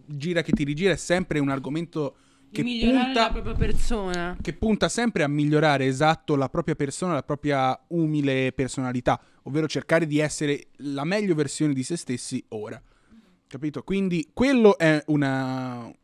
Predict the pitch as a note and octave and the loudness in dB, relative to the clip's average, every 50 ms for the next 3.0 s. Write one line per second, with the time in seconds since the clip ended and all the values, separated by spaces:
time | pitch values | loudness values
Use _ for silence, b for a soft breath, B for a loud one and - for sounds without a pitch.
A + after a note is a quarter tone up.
0 | _ _ _ - C#3 C#3 C#3+ D#3+ A#3 A#3+ E3 D3 C3+ C#3 C3 A#2+ - - C3+ - | _ _ _ -4 -2 0 2 4 4 4 2 0 -2 -4 -6 -6 -8 -8 -8 -8
1 | C3 C#3+ - - - D3+ C#3 C#3 C#3 C#3+ - - - - - C4 G#3+ - - C3 | -8 -10 -12 -6 -4 -4 -2 -2 -2 -4 -6 -8 -10 -4 -4 -4 -2 0 0 0
2 | C3 B2 A#2+ A#2+ A#2+ B2 C3+ B2+ A#2+ A#2 A2 A#2 A#2 A#2 A#2+ B2 A#2 A2+ B2 | 0 0 0 -2 -2 -2 -4 -4 -4 -6 -8 -8 -8 -8 -8 -8 -8 -10 -12